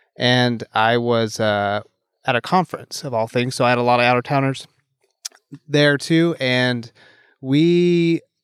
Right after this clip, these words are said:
found some good-looking flip sites, and we went in there, and we,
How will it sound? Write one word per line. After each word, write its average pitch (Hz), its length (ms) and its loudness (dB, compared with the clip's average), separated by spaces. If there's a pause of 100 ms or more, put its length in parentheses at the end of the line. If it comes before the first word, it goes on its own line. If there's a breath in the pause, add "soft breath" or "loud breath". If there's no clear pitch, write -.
found 143 340 0
some 139 160 -8
good-looking 160 360 0
flip 151 240 -2
sites, 135 420 -2
and 127 200 -6
we 127 100 -2
went 135 180 0
in 131 80 0
there, 131 300 0 (560)
and 131 360 0
we, 127 560 2